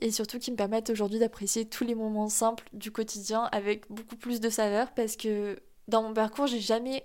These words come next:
rien eu en claquant des doigts. Et du coup, ça me permet d'apprécier d'autant plus les choses simples.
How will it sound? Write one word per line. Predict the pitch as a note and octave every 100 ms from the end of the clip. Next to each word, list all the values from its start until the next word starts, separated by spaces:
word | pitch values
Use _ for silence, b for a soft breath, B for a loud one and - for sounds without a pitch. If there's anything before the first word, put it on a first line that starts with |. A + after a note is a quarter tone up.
| -
rien | A3 A3 A3+ B3 -
eu | A#3+ B3+ -
en | G#3+
claquant | A3 G#3+ G#3+
des | G#3+ G#3
doigts. | G#3 A3+ B B B B - -
Et | A3+
du | G#3+
coup, | C4
ça | C4
me | A#3
permet | G#3 A3
d'apprécier | A3 G#3+ A3 - A3
d'autant | A3 A#3
plus | A#3 C4 B3
les | A#3
choses | G#3+ G#3
simples. | G3+ - A3 D4+ -